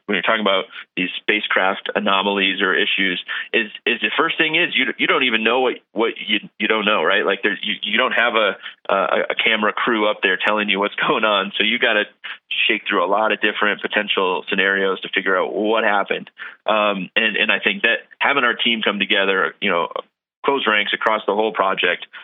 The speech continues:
really helped us very quickly to isolate, okay, what do we think's going on? What are the, what are the, you know, ways we can recover? What's gonna happen? How's it gonna,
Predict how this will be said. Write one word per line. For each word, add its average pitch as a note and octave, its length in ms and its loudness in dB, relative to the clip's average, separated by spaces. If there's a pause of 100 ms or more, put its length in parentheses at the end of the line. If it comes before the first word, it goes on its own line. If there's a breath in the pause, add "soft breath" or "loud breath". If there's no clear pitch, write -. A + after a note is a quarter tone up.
(140 loud breath)
really C3 340 0
helped A2+ 260 0
us G2+ 160 2 (340 loud breath)
very D3 240 2
quickly A2+ 420 0
to F#2+ 120 2
isolate, F#2+ 520 0 (200)
okay, G2+ 300 0 (200 loud breath)
what B2 100 0
do B2+ 40 0
we B2+ 80 2
think's A#2+ 160 -2
going A2 160 2
on? A#2+ 340 2 (280 loud breath)
What A#2+ 100 0
are A#2+ 100 2
the, G#2+ 140 -2
what A#2+ 140 0
are A#2 80 2
the, G2+ 220 0 (180)
you A2 80 -2
know, G2 260 0
ways A#2 240 0
we A#2 80 0
can G#2+ 140 0
recover? G#2 440 0
What's G#2+ 200 0
gonna F#2+ 180 2
happen? G2+ 320 0
How's F#2+ 180 0
it - 120 -4
gonna, F#2+ 280 0